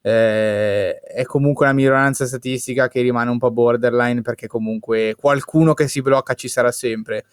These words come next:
eh, di fronte a una data situazione in cui effettivamente è possibile bloccarsi, per quanto possa essere improbabile.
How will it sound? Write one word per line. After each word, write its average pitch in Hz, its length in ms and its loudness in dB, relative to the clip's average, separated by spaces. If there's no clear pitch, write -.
eh, 110 280 2
di 120 100 -2
fronte 117 380 0
a - 20 -2
una 113 120 -4
data 117 200 -8
situazione 123 560 -2
in 123 240 -4
cui 123 360 2
effettivamente 117 680 -8
è - 20 -8
possibile 117 400 -12
bloccarsi, 113 560 -4
per - 100 -12
quanto 107 300 -6
possa - 320 -8
essere 113 180 -14
improbabile. 110 600 -4